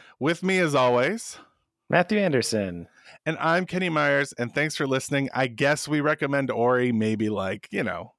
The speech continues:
Speaker 1: as a good game.
Speaker 2: Yeah,
Speaker 1: A
Speaker 2: I think,
Speaker 1: solid
Speaker 2: I think we
Speaker 1: game.
Speaker 2: do. It's solid.
Speaker 1: Yeah. Um, next month, I think we'll, well, we haven't quite landed on it, but I'm pretty sure we're gonna be talking about another indie game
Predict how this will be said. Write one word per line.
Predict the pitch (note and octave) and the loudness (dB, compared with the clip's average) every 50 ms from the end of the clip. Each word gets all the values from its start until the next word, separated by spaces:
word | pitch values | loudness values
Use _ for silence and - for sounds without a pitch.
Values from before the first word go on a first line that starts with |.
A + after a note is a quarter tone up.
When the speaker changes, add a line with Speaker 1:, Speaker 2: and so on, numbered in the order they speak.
| _ _ _ - | _ _ _ -6
Speaker 1:
as | F3+ F3+ E3+ | -4 -2 -2
a | F3+ | -2
good | E3+ D#3 - - B2+ A2 G#2 G2+ _ | -2 -4 -4 -2 0 0 0 -4 _
game. | - - - - - - - _ _ _ _ _ _ | -10 -10 -10 -12 -20 -20 -20 _ _ _ _ _ _
Speaker 2:
Yeah, | - C#4+ - A#2+ | -2 0 0 0
Speaker 1:
A | - | 0
Speaker 2:
I | E3+ | 0
think, | - E3 | 0 0
Speaker 1:
solid | D#3 C#3 A#2 A2 A2 G#2 | 0 2 2 2 0 0
Speaker 2:
I | |
think | - F3 - - | 0 -2 -4 -4
we | D#3 | -4
Speaker 1:
game. | - - G#2+ | -2 -2 -2
Speaker 2:
do. | F#2+ | -2
It's | A2+ - - | -2 -6 -4
solid. | - - A#2 F#2+ E2+ E2 D#2+ - - _ _ _ _ _ _ _ _ _ _ - | -2 -2 0 0 -2 -6 -8 -12 -14 _ _ _ _ _ _ _ _ _ _ -6
Speaker 1:
Yeah. | A#2+ G#2 E2+ - - _ _ _ _ _ - | -4 -4 -4 -6 -10 _ _ _ _ _ -4
Um, | A#2+ A2+ A2+ A2+ A2+ A2 A2 G#2+ G#2+ G#2 G#2 _ _ _ _ - | -2 0 0 0 0 0 0 0 -2 -4 -6 _ _ _ _ -4
next | A#2+ C3 C#3 - - | -2 -2 -2 -2 0
month, | D3+ D3+ D3 D3 C#3+ - - - - | 0 2 2 0 -2 -6 -12 -6 -2
I | A#2+ B2 | -2 -2
think | - - C3 A#2+ - | 0 -2 -4 -2 0
we'll, | B2+ B2 A#2 G2 | 0 0 0 0
well, | A2+ B2 A#2 A#2 | 0 0 0 0
we | A#2+ B2+ | 0 0
haven't | C#3 C#3+ C3 C3 - _ _ | 0 0 0 -2 -4 _ _
quite | - - E3 F3 E3+ C3 B2 | -4 -2 0 2 2 2 2
landed | B2+ B2 A#2+ A2 G#2+ G#2 G2 | 2 2 2 2 2 0 0
on | G2+ G2 G2 | 0 -2 -2
it, | G2+ - | -2 -4
but | G2+ G#2 | -2 -4
I'm | G#2 G#2+ | -4 -4
pretty | - - F3 F3 D#3+ | -2 0 0 2 2
sure | - - A#2 A2+ | 2 2 0 2
we're | A2 | 2
gonna | G#2+ G#2 | 2 0
be | G#2 | 0
talking | - A#2 A2+ A2+ - | 0 -2 -2 0 -2
about | G#2 A2 | 0 2
another | G#2+ G#2+ G#2 G2+ G2+ F2 | 4 2 2 2 0 -2
indie | D2 G2+ G#2 F#2+ F#2 | 0 -2 -2 -2 -2
game | - F#2 F#2 G2 G2 - - | -2 -2 -2 -2 -4 -6 -8